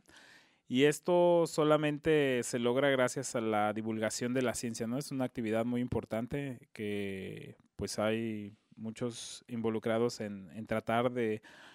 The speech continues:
de hacerla. Eh, la divulgación, pues, sirve de varias, de, tiene varios fines, ¿no? La divulgación de la ciencia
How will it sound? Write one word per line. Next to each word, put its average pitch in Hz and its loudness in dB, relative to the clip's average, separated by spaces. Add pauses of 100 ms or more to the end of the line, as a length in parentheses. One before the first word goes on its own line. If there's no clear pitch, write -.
(160)
de 117 2
hacerla. 131 2 (1040)
Eh, 123 4
la 131 6
divulgación, 139 4
pues, 175 2
sirve 156 6
de 143 10
varias, 127 6 (200)
de, 107 -2
tiene 127 0
varios 131 4
fines, 117 2
¿no? 131 -2
La 170 2
divulgación 117 2
de 135 2
la 131 4
ciencia 127 0